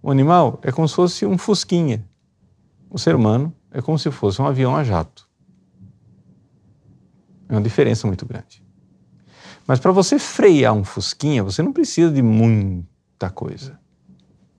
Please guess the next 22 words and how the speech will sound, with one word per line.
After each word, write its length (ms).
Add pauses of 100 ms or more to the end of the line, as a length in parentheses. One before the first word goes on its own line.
(160)
Pra 140
você 140
frear 320
um 80
avião 240
a 80
jato, 440 (2000)
você 120
precisa 320
de 60
alguma 340
en-, 200
de 120
uma 120
engenharia 480
diferente. 720 (4000)
Então, 580 (840)
o 60
que 140
é 80
que 60
acontece? 600